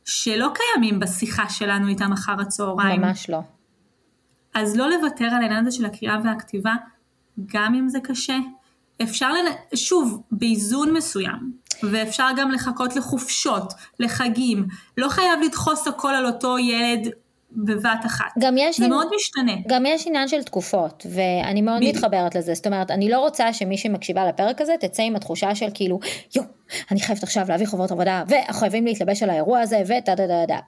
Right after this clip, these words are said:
Speaker 2: לא. אני כן, אני כן חושבת שאנחנו צריכים, אה, ל-, לדעת לקרוא את המפה עם הילדים שלנו, ואני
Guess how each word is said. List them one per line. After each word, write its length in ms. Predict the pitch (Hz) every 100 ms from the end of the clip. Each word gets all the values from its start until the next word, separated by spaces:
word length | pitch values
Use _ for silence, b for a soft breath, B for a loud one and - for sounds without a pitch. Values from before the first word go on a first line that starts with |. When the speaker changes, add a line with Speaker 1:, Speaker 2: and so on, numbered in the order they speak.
| -
Speaker 2:
לא. 240 | 208 190 - B B B B -
אני 180 | 208 208
כן, 180 | 208 277 277 - -
אני 160 | 214 214
כן 180 | 269 277
חושבת 460 | 285 226 233 220 240
שאנחנו 360 | 202 180 175
צריכים, 540 | 180 185 - 208 220 226 -
אה, 60 | 185 170
ל-, 220 | 190 196
לדעת 300 | 190 247 254
לקרוא 240 | 214 190
את 100 | 196
המפה 300 | 180 170 - 143 - -
עם 120 | 185
הילדים 380 | 175 170 160 165
שלנו, 380 | - 151 147 170 B B B B B -
ואני 1120 | 156 160 190 185 185 180 180 180 175 202